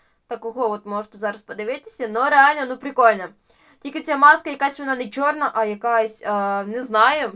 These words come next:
рушник сірий і маска якась фіолетова. Ну, ладно. Типа якийсь комплект, чи що, для халатика. Так, у нас осталось шість посилочок із Китаю. Я даже не пам'ятаю, що там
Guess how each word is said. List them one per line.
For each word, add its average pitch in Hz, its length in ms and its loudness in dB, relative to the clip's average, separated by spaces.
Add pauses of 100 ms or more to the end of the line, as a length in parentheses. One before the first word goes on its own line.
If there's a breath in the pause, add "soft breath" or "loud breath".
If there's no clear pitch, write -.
(160)
рушник 240 640 -6
сірий 269 640 -6
і 214 100 -6
маска 233 320 -2
якась 220 280 -4
фіолетова. 185 640 -6
Ну, 262 120 -2
ладно. 185 460 -2 (500 soft breath)
Типа 247 380 -2
якийсь 240 380 -6
комплект, 254 840 -2 (180)
чи - 180 -6
що, 233 400 2 (320)
для 220 280 0
халатика. 220 680 0 (960 loud breath)
Так, 233 300 4
у 240 40 -4
нас 320 280 2 (100)
осталось 285 680 2
шість 277 640 -2 (100)
посилочок 277 800 -2 (200)
із 285 240 -8
Китаю. 220 540 4 (280)
Я 233 140 -2
даже 269 240 0
не 294 100 -6
пам'ятаю, 277 360 -6
що 254 260 -4
там 233 240 -8